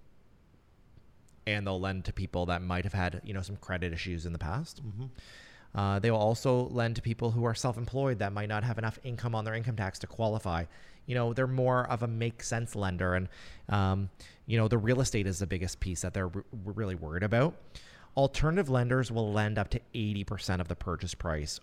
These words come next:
Speaker 1: or in a refinance situation, they'll lend up to eighty percent of the market value of the home. Uh, the big difference between an alternative lender and a prime lender is the rates and the fees.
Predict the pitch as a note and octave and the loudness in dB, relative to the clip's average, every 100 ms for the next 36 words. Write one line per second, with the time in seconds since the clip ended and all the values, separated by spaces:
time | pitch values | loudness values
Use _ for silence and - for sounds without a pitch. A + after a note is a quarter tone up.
0 | - A#2 A2 A2+ B2 A#2 G#2+ A2 A2+ G#2+ | -4 0 2 0 0 -2 0 0 0 0
1 | A2 A2 - - G#2 G#2 F2+ E2 F2+ F2+ | 0 -2 -6 -8 -4 0 2 2 0 -2
2 | F2+ G2+ G2 G2 G2 - G#2+ A2 G2+ G2 | 0 0 2 0 -2 -4 -6 -4 -4 -2
3 | G#2 F#2+ F2+ F#2+ F#2+ F#2 G#2+ F#2 F2+ E2+ | -4 -4 -4 -4 -2 -2 -2 -2 0 0
4 | E2+ D#2+ F2 F#2 F#2 D#2+ - - - - | -2 -2 -4 -2 -4 -6 -8 -18 -20 -20
5 | - - - G#2+ G#2 G#2 A2 D3 B2 A#2 | -20 -10 -4 0 0 0 0 2 0 0
6 | C#3 B2+ A#2 - A2 G2 F#2+ F#2+ - G#2+ | -2 -2 -4 -2 -4 -2 -2 -2 -2 -4
7 | G2 G2 G#2+ G#2+ A2+ A2+ B2 B2 G2+ - | -4 -2 -2 0 0 0 0 0 -2 -4
8 | F2+ F2 G#2 A#2+ C#3 F#3 G3 - - - | -2 0 0 0 2 0 -4 -12 -20 -20
9 | - - - - - - - _ - G2+ | -20 -20 -20 -20 -20 -20 -20 _ -2 2
10 | G2 F#2 - - G#2+ F#2+ F#2+ - F#2+ F#2 | 2 0 -2 -4 -2 0 0 -2 -4 -2
11 | F#2 D#2+ C#2+ | -2 -2 -4